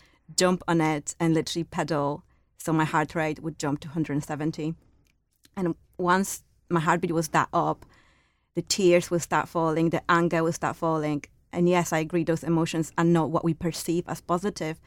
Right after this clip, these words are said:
but at least that was making me feel something. And from that place, I was able to just, just move on, right? It was gradual, very gradual. But all I wanna say to anyone who's listening, like, our body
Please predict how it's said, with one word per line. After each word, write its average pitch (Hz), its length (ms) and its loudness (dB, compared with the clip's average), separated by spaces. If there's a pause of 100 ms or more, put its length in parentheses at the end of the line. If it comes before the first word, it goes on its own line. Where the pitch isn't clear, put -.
(320)
but - 140 -6 (220)
at - 120 -4
least 190 280 0
that 196 100 0
was 165 140 -4
making 165 280 0
me 165 120 2
feel 143 260 -8
something. 180 540 -2 (500)
And 180 140 0
from 180 160 0
that 185 240 4
place, 175 340 0
I 165 40 -4
was 160 240 -4
able 160 260 -4
to - 100 -12
just, 151 260 -8 (140)
just - 220 -8
move 165 240 4
on, 147 320 0 (160)
right? 160 340 -4
It - 60 -12
was 165 100 -4
gradual, 170 580 2
very 160 220 0
gradual. 160 680 -2 (480)
But 160 280 2 (540)
all 180 120 2
I 185 60 4
wanna 175 220 4
say 156 560 0
to - 140 -12
anyone 165 320 2
who's 165 140 -2
listening, 147 580 -4 (480)
like, - 160 -10 (180)
our 180 300 4
body 175 640 -2